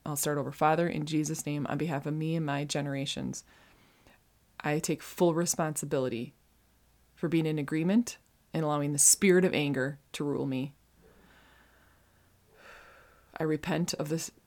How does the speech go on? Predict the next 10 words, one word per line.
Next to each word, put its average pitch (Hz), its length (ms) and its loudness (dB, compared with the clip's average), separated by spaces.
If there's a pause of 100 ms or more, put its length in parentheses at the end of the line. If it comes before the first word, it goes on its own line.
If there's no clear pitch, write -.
(160)
being 165 180 0
in 160 120 2
agreement 151 300 0
with 160 180 -4
anger. 160 460 -4 (760)
I 143 40 -6
renounce 143 560 0
it, 202 260 -4 (680)
revoke 147 440 0
it, - 280 -4